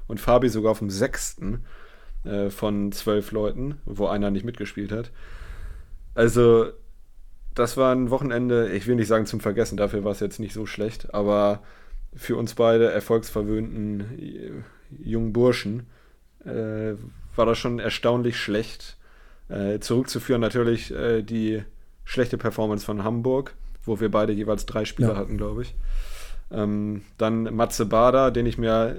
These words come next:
Speaker 1: schön overpaid habe, hat keine Minute gespielt für Darmstadt. Schade, habe ich mir auch mehr ausgerechnet.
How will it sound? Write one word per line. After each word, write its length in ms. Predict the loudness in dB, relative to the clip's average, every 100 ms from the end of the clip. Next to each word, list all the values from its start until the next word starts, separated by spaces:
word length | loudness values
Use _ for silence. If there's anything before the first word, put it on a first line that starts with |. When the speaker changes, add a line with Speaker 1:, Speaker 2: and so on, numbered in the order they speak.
| -6
Speaker 1:
schön 340 | -2 2 2
overpaid 540 | 2 2 2 2 0 2
habe, 260 | 2 2
hat 300 | 0 -2 -10
keine 240 | -2 0 2
Minute 340 | 0 0 0
gespielt 440 | -2 -2 -2 -2 0
für 100 | -2
Darmstadt. 540 | -2 -2 -2 -2 -4 -12 -12 -12 -10 -10 -8 -10
Schade, 480 | -4 0 2 2 -2 -10 -8
habe 120 | -6
ich 60 | -4
mir 80 |
auch 140 | -4 -2
mehr 180 | -2 -2
ausgerechnet. 760 | -2 -4 -4 -4 -4 -6 -8